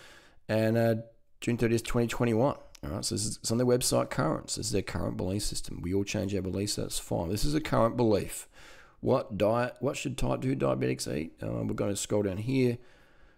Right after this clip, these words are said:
Uh, we're gonna change it to summary. So you got the fruit,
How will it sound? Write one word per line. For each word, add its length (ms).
Uh, 60
we're 40
gonna 120
change 160
it 40
to 40
summary. 680
So 140
you 40
got 120
the 40
fruit, 360